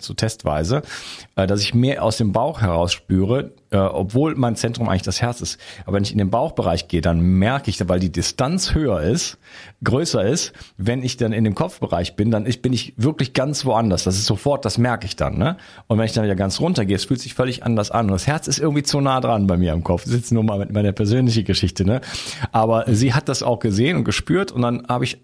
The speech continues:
war das ein einfacher Trick und das hat mir d-, den ganzen Kurs über, äh, total geholfen, äh,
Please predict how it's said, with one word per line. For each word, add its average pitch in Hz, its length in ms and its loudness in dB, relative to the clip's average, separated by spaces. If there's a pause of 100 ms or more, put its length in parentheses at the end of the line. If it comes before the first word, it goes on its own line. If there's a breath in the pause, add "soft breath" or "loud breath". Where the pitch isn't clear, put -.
(120)
war 117 180 -2
das 117 180 -4
ein 120 120 2
einfacher 120 440 -2
Trick - 300 -4
und 117 160 0
das 107 120 0
hat 127 140 -2
mir 123 120 2
d-, 110 140 -2
den - 300 -2
ganzen 123 240 -2
Kurs 127 240 0
über, 110 300 0
äh, 104 60 0
total 110 380 0
geholfen, 101 500 2 (400 loud breath)
äh, 95 340 4